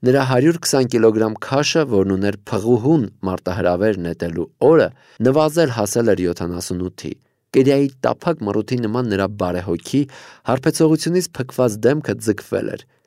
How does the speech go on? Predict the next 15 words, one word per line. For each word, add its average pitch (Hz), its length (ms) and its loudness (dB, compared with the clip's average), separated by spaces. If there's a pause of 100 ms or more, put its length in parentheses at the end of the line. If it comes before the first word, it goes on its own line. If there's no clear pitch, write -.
(420)
և 117 140 4
հիմա 131 240 0
ավելի 117 260 2
շատ - 300 -4
իգուանի 104 500 0
մռութ 90 300 -8
էր 85 160 -8
հիշեցնում։ - 560 -12 (760)
Այդ 107 180 2
դեմքից 107 380 0
չէր 104 200 0
հեռանում 90 440 -2
տերտմության 101 800 -2
ու 113 60 -2
հոգնության 98 600 -4